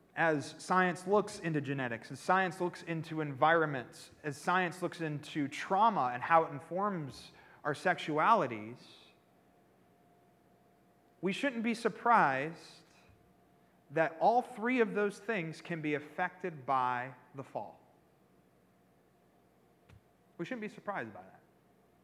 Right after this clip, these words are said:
That does not mean that somebody who is homosexual was traumatized. That does not mean that they had a certain kind of upbringing. That doesn't mean, I don't,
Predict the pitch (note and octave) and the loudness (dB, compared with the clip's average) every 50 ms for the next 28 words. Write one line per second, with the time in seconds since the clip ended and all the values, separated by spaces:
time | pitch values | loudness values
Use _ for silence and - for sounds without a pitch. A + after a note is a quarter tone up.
0 | _ _ _ _ _ _ _ _ _ _ _ _ _ - - - - - B3 B3+ | _ _ _ _ _ _ _ _ _ _ _ _ _ -20 -20 2 8 8 8 10
1 | B3+ C#4+ A#3+ G3 A#3 C4 C4 B3 G#3 G#3 A3 B3+ C4+ B3 A#3 G#3+ G#3 G#3 - - | 10 6 4 6 8 8 8 8 6 4 -2 0 0 0 2 2 0 0 0 0
2 | - B3 B3 A#3+ A#3 G#3+ F#3+ F#3 F#3+ G#3 G#3 - - - - - - - F#3+ G#3 | 2 2 4 4 6 6 6 6 2 0 -4 -6 -10 -16 -16 -8 -2 2 4 6
3 | G3 F#3 F3+ F3 - - A3+ A#3+ A3+ G3 F3+ - B3 B3+ - - - F3+ D3 C3+ | 8 8 8 6 4 2 2 2 2 2 2 4 4 4 4 4 0 -4 -2 0
4 | B2+ B2 D3 F3+ - - - - - _ _ _ _ _ _ _ _ _ _ _ | 0 -2 -2 -4 -6 -12 -20 -20 -20 _ _ _ _ _ _ _ _ _ _ _
5 | _ _ _ _ _ _ _ _ _ _ _ _ _ _ _ _ _ _ _ _ | _ _ _ _ _ _ _ _ _ _ _ _ _ _ _ _ _ _ _ _
6 | _ _ _ _ _ _ _ _ _ _ _ _ _ - D#3+ - - B3+ C4+ B3+ | _ _ _ _ _ _ _ _ _ _ _ _ _ -6 -6 -2 2 2 2 2
7 | G3+ - F3 D#3+ B2+ A2 G2 - - - - - - _ _ - G#3 F3+ A#3+ A#3 | 2 2 2 2 2 2 -2 -6 -14 -20 -20 -20 -20 _ _ -4 2 4 4 6
8 | G#3 A#3 A3+ A3 G3 A3+ B3+ B3 A3+ G3 D#3+ D#3 F3 - G#3+ F#3 F3+ A3 G#3+ F#3+ | 6 6 2 2 2 0 0 0 0 0 0 0 0 2 2 4 4 4 4 4
9 | - - - G4 G#3 G3+ F3+ - G#3 G3 G3 G#3+ G#3+ G#3 G3 F#3+ A3 G#3+ C4 A#3+ | 2 0 -2 -2 -2 -2 -2 -2 2 4 4 4 4 2 0 0 2 2 2 0
10 | A#3+ A#3 B3 A#3+ G#3+ - B3 - C#4+ D#4 D#4 B3+ | 0 0 -2 -2 -4 -4 -4 -2 -2 0 -2 -2